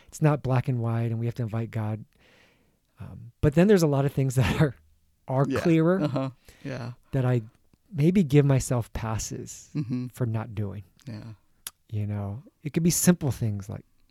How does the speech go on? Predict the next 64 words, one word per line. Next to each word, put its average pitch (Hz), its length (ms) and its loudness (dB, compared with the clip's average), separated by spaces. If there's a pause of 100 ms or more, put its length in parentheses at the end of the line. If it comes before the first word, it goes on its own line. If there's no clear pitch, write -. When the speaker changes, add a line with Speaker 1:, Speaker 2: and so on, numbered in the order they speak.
Speaker 1:
praying 123 300 2
for 110 140 -10
people, - 380 -10 (420)
Speaker 2:
Mm-hmm. 123 260 -10 (640)
Speaker 1:
um, 117 240 -20 (180)
sharing 131 560 2
your 117 100 0
faith. 104 520 -8 (340)
Speaker 2:
Yeah. 117 100 -10 (220)
Speaker 1:
Um, 98 440 -8 (840)
or - 160 -16
I 247 80 2
don't 320 120 4
know 320 80 10
if 214 100 8
I, 160 220 10 (500)
I 185 100 4
don't 208 120 8
know 208 100 10
what 156 220 4
it 127 100 0
is, 110 160 -4
right? 110 140 -6
I'm 127 80 -4
not 147 220 -4
like, 117 200 -6
I 107 120 -4
go 110 180 -6
out 107 100 -8
there 107 160 -6
and 101 80 -6
I 104 60 -6
give 104 180 -6
my 101 120 -4
passes, - 380 -6
like, 104 140 -8
self, 101 160 -6 (180)
like, - 140 -14
"Well, 123 100 -2
I 127 60 2
don't 131 80 4
need 117 100 2
to 92 60 -12
do 98 120 -6
it. - 20 -4
I 101 40 -4
don't 110 100 -2
need 98 120 -6
to 98 60 -8
do 98 40 -8
it." 95 60 -12
Like, 107 140 -14
I 110 60 -12
Speaker 2:
Mm-hmm. 110 100 -10
Speaker 1:
want 123 280 -2
to, 127 160 -2
but 117 200 -8
there's 120 180 -6
something 151 680 -2
that 123 260 -6
gets 123 240 -6
in 117 60 -4
the 104 100 -4
way. 101 460 -6